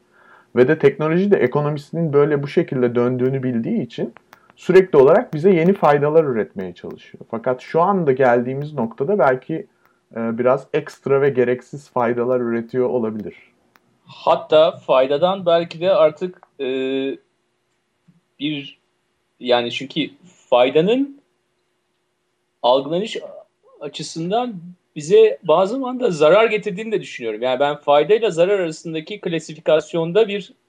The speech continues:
Speaker 2: kategoriler arasında bir geçişkenlik olduğunu düşünüyorum. Şimdi, e, biz iktisatçılar olarak baktığımız zaman olaya işte, ha, var, bir tarafta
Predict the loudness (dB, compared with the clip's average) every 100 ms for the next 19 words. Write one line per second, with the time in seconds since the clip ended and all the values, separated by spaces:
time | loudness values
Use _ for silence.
0 | _ -2 -2 0 0 2 4 4 2 -2
1 | -6 -4 -4 -6 -2 -2 -2 -2 -2 -2
2 | -8 -8 -2 -2 -2 -8 -4 -2 -4 -8
3 | _ _ _ _ _ _ -4 -4 -4 -10
4 | -10 -14 -16 -2 0 0 0 0 2 2
5 | 0 -4 _ _ -2 -2 -2 -6 -2 -2
6 | 0 0 0 2 0 -4 -10 -6 -4 -6
7 | _ _ _ -4 2 2 0 -8 -20 _
8 | _ _ _ _ _ _ _ _ -8 0
9 | 4 4 4 2 2 0